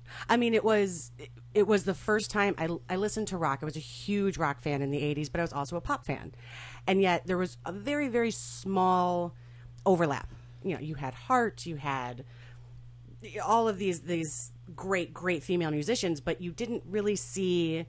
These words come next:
you were either one or the other, right? No Doubt was a completely, like, changed the game entirely. And it was like, "Oh, wait, I can be pretty, I can be cool, I can play with the boys, and I can be totally in charge." It was a big deal.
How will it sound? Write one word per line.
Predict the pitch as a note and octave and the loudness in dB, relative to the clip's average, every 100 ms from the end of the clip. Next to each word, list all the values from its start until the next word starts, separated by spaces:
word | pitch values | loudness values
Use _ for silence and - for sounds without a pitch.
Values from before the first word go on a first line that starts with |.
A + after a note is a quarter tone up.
| - | -6
you | G3 | -2
were | F#3+ B3 | -2 0
either | B3+ G#3 | 2 4
one | F#3+ F3+ | 4 2
or | |
the | C#3 C#3 | 2 0
other, | - - - | -2 -8 -10
right? | D3 D3 E3+ - - - - - - - | -2 0 0 -4 -18 -18 -18 -18 -16 0
No | F#3 F3 | 2 4
Doubt | G#3 | 4
was | F#3+ C#3+ | 2 0
a | |
completely, | - C3+ E3+ E3 D3 C#3+ C3+ B2 | -4 -6 -4 -4 -4 -4 -6 -4
like, | D#3+ - | -4 -2
changed | - G3+ D#3 | 4 6 6
the | D3+ | 2
game | G3+ D3+ - - | 0 0 -6 -4
entirely. | F3 D3 D#3 A3+ F#3+ C#3+ | -2 0 2 4 4 4
And | C#3+ | 0
it | |
was | D3+ | -2
like, | D#3+ F#3 | -2 0
"Oh, | |
wait, | G3+ A3+ F#3+ | 4 4 4
I | D#3+ | 2
can | F#3 E3 | 2 0
be | E3 | 0
pretty, | - A#3+ G3+ D#3 D#3 - - - - - - | -2 0 2 2 -2 -4 -16 -20 -18 -8 0
I | F#3 | 2
can | F#3+ E3+ | 2 0
be | D#3+ | -2
cool, | - C4+ A3+ E3+ D#3 D3+ D#3+ - - - | 2 8 10 10 8 4 0 -10 -10 -2
I | F3+ | -2
can | F#3 | 0
play | F3 A3 | 2 2
with | G3+ | 2
the | E3+ | -2
boys, | C#3+ G#3 G#3+ F#3 D#3+ D#3 D3 | 2 6 8 8 6 4 0
and | - E3 | 0 0
I | D#3+ | 0
can | D#3+ | -2
be | D#3+ | -4
totally | D3+ F3+ D#3 C#3+ | -2 0 2 0
in | A2+ | -4
charge." | - D#3 F#2+ D2+ - - - - - - - - | 0 0 0 -4 -14 -16 -16 -18 -18 -18 -16 -8
It | C#3+ | -6
was | B2+ | -4
a | |
big | A#2+ | -6
deal. | B2+ E3+ | -4 -4